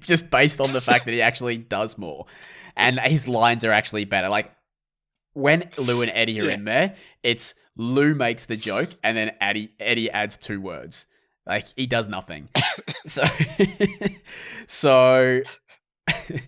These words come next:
Speaker 1: but that being said, when I started doing this, they were, like, the first characters that I added into the list. <laughs> So I had,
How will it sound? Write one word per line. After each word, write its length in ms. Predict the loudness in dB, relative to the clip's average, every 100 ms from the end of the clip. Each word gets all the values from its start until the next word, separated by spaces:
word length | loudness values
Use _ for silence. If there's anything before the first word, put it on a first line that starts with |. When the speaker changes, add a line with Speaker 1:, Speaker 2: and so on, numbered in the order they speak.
| -16 -18 -10 -2
Speaker 1:
but 100 | 2
that 200 | 2 2
being 200 | 0 2
said, 340 | 2 2 2
when 140 | 4 4
I 120 | 4
started 520 | 2 2 2 2 0
doing 300 | -2 -4 -2
this, 180 | -4 -2
they 140 | 2
were, 80 | 2
like, 240 | 0 -2 -4
the 120 | -6
first 360 | -2 -2 -2
characters 460 | -4 -6 -6 -2 -2
that 120 | 0
I 100 | -2 -2
added 380 | -2 -4 -4
into 280 | -8 -8 -10
the 100 | -8
list. 420 | -10 -6 -4 -4 -6 -18 -18
<laughs> 260 | -16 -16 -12
So 180 | -4 -2
I 40 |
had, 640 | 0 2 0 0 -2 -2